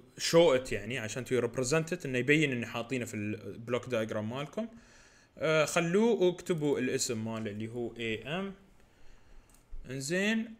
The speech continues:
وبعدين بنكمل هني ال one over S هذا الفانكشن اللي هو جي بي of S. من اول سؤال لو تحيدون كان one over S، فعشان تكتبون one over S هني بيكون coefficient one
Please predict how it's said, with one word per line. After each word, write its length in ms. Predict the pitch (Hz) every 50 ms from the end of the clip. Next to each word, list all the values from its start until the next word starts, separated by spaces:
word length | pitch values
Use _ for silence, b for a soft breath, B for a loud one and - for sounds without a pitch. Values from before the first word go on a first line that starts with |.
| - _ _ -
وبعدين 880 | - 135 143 139 139 139 151 151 160 165 165 170 170 170 175 165 147 139
بنكمل 640 | 147 147 - - 160 156 156 156 156 156 156 151 123
هني 340 | 131 127 123 139 147 143
ال 120 | 131 117 120
one 280 | 143 147 147 143 135
over 100 | 131 127 - - 147 143
S 160 | - - -
هذا 360 | 135 131 143 143 151 175 190
الفانكشن 600 | 180 131 110 - - 131 127 - - - 123 117
اللي 140 | 110 110 113
هو 300 | 107 120 120 117 117 113 107 107 110
جي 240 | - 120 117 117 117
بي 320 | 110 110 120 120 117 113 110
of 40 |
S. 280 | - - 139 190 247 254 - - - - - _ b b b b b b b b b
من 260 | 131 123 120 120 120
اول 320 | 110 123 123 127 127 117
سؤال 340 | - - 117 110 120 123 120
لو 120 | 113 110 110
تحيدون 420 | 107 - - 107 113 131 151 165
كان 320 | 156 - 117 110 113 123
one 160 | 127 123 117 113
over 100 | 117 104 95 151 196 214
S، 180 | - - - -
فعشان 560 | - 123 120 123 117 117 113 117 - - 143 127
تكتبون 600 | - 131 - 127 131 135 127 120 123 123 120 113
one 20 |
over 80 | 117 117
S 200 | 117 131 - -
هني 160 | 113 110 123 117
بيكون 280 | 117 113 - 135 120
coefficient 640 | - 123 117 113 - 135 - - 120 110 - 127 139
one 120 | 175 220